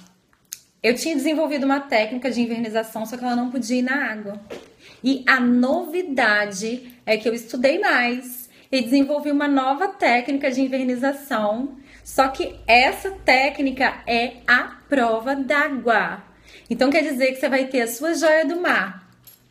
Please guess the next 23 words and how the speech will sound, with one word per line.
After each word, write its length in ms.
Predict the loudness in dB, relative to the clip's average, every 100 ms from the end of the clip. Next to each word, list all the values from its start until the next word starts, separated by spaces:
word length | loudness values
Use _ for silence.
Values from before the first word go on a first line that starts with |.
| -16 -16 -8
protegida, 840 | -2 0 2 0 0 -2 -2 0 2
brilhosa, 760 | 0 0 2 2 2 0 -2
linda 800 | 0 0 2 2 2 0 0 -2 -12 _ _ _
e 120 | 2 2
ainda 280 | 2 -2
podendo 440 | -2 -2 0 0 2
ir 20 |
na 260 | 0 0 0
água 200 | -2 -2
com 260 | -2 0
ela. 340 | 0 -2 -6 -12 -16
Você 140 | -6 0
vai 120 | 0
pra 160 | 0
praia 400 | -4 0 0 0 -6 -20 _ _ _
chiquetérrima, 1200 | -6 -2 0 0 0 2 4 6 4 2 2 2
linda, 880 | 2 0 0 0 0 2 4 4 0 -4 -20 -20 -20 0
no 160 | 4 4
estilo 720 | 4 0 -4 0 2 2 2
do 240 | 0 0 2
mar, 440 | 4 4 4 0
do 180 | -4 -4
verão, 760 | 4 4 4 2 0 0 -2